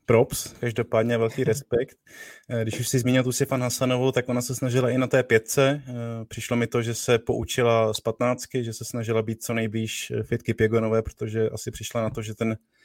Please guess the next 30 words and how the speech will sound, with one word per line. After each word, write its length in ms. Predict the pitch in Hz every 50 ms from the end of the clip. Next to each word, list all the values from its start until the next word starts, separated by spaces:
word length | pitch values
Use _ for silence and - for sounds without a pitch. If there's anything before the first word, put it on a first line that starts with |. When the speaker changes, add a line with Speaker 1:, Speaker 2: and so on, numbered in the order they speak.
| _ - - - _ _ _ _ _ _
Speaker 1:
eh, 160 | 117 113 113 104
útok 360 | - 127 113 - 120 113 113 - - - 120
úplně 500 | 120 113 - - 113 113 113 113 113 110
ze 120 | 107 110 110
zadní 280 | 107 113 107 113 117
části 340 | - - 117 110 - - 127
pole, 520 | 120 - 113 113 113 113 113 113 110 107 - - -
eh, 220 | 113 110 110 107
byl 200 | 101 107 110 110
naprosto 360 | 110 104 - 113 - - -
marný 360 | 120 113 107 104 98 117 117
a 40 | 117
neúčinný. 600 | 113 113 113 117 117 - - 120 113 113 120 123 123 - _ _ - - - - - _ _ _ - 113 110
Eh, 40 | 107
teďka 240 | - 107 - - 107
vlastně 220 | 107 - - 113
vbíhali 360 | 107 104 107 110 110 117 117
do 280 | 110 113 110 107 107 104 -
posledního 400 | - - - 117 113 110 110 107
kola, 420 | - - 120 113 113 110 107 101 - - _
dá 140 | 131 113 104
se 140 | - - 117
říct, 120 | 110 104
bok 180 | 101 120 110 -
po 100 | - 110
boku, 400 | 107 113 113 - - 120 120 117
ale 300 | 110 110 110 107 107 107 -
Fitky 280 | - 113 - - 113
Pěgonová 480 | - 110 107 107 113 110 110 110 107 110
přesto, 400 | - - 110 - - - 113